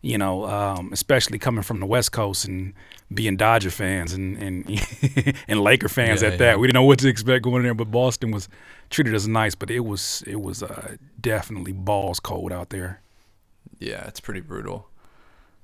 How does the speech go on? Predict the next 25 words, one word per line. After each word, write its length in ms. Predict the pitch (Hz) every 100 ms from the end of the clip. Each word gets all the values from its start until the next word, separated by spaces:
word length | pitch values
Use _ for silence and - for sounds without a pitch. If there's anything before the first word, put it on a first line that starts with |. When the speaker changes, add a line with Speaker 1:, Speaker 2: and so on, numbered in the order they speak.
| -
Speaker 2:
Um, 600 | 98 87 85 85 92 98 - -
I 160 | 101
just, 240 | 110 95 -
like, 360 | 92 95 - - -
I 80 | -
don't 160 | 160 -
know. 140 | 110
I 160 | - 110
just 160 | 104 -
can't 220 | 101 90
do 160 | 101
it. 40 | 98
I'm 120 | 104
just 160 | 107 -
such 200 | 98 -
a, 40 |
like, 160 | 90 82
an 60 | 92
active 480 | 95 101 - 92
person. 340 | - 98 98 101
I 40 |
like 180 | 92 92
being 160 | 98 92
outside, 540 | 90 - 92 90 90
and 200 | 87 87